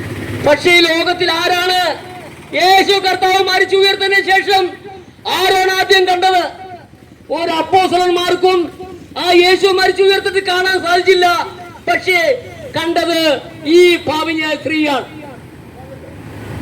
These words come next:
അവള് യേശു പറഞ്ഞത് അനുസരിച്ചു. അവൾക്ക് മാത്രമേ യേശുവിനെ കാണാൻ ആദ്യം കഴിഞ്ഞുള്ളൂ. അവൾ ചെന്ന് പറഞ്ഞിട്ടാണ് അപ്പോസ്തലന്മാർ വന്ന് കണ്ടത്.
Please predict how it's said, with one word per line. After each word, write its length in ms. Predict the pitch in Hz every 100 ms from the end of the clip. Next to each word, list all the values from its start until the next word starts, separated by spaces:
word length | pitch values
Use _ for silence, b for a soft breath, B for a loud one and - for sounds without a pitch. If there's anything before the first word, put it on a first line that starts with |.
| - - - - - -
അവള് 540 | 277 320 349 339 311 269 - - 277 -
യേശു 460 | 294 330 330 -
പറഞ്ഞത് 540 | 339 339 320 320 339 311
അനുസരിച്ചു. 720 | 311 330 269 339 311 302 233 - - 277 - 523 539 554 - - - - - - - - - - - - - - 254
അവൾക്ക് 360 | 311 349 349
മാത്രമേ 640 | 339 311 330 339 359 339 339
യേശുവിനെ 560 | 330 339 330 349 339
കാണാൻ 420 | 302 320 330 339
ആദ്യം 400 | 320 320 320 330
കഴിഞ്ഞുള്ളൂ. 480 | 311 311 311 294 240 - - - - - -
അവൾ 300 | 269 330 349
ചെന്ന് 340 | - 339 339
പറഞ്ഞിട്ടാണ് 880 | 339 320 320 349 349 330 339 330 277 - - - -
അപ്പോസ്തലന്മാർ 600 | 277 349 339 302 320 311
വന്ന് 220 | 302 302 294
കണ്ടത്. 420 | 277 277 254